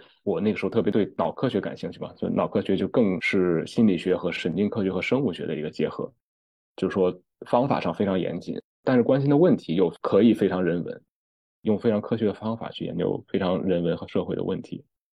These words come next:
所以那个时候我还没有到研究生的时候，我进入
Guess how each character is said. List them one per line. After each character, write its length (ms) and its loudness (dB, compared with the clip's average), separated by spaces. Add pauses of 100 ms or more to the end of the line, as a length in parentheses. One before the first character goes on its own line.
所 140 2
以 60 6
那 120 8
个 80 6
时 120 -2
候 100 4
我 320 0 (220)
还 120 -2
没 120 6
有 100 6
到 220 2
研 120 0
究 80 -2
生 160 -4
的 140 -4
时 100 -18
候， 160 -8
我 80 0
进 160 2
入 460 4